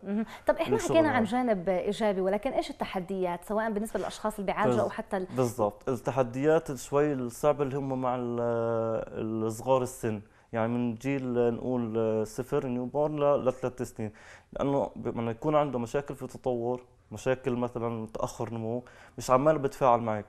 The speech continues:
Speaker 1: مهم.
Speaker 2: فمرات أنت بتحكي مع مريض أو مع طالب معين أو مع حالة معينة، الم-، بتطلب منه طلب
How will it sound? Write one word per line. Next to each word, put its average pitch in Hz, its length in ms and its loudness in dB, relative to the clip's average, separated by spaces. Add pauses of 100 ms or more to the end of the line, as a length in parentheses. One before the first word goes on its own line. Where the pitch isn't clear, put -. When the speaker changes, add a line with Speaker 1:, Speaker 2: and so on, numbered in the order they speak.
(120)
Speaker 1:
مهم. 202 100 -10
Speaker 2:
فمرات 120 460 4
أنت 131 140 -8
بتحكي 139 380 -6
مع 147 460 2
مريض 143 520 2
أو 120 160 2
مع 117 560 2 (300)
طالب 135 240 4
معين 135 340 0
أو 117 100 -2
مع 117 160 0
حالة 147 240 2
معينة، 143 420 0 (480)
الم-، 123 160 -2
بتطلب 190 340 4
منه 160 280 0
طلب 165 400 8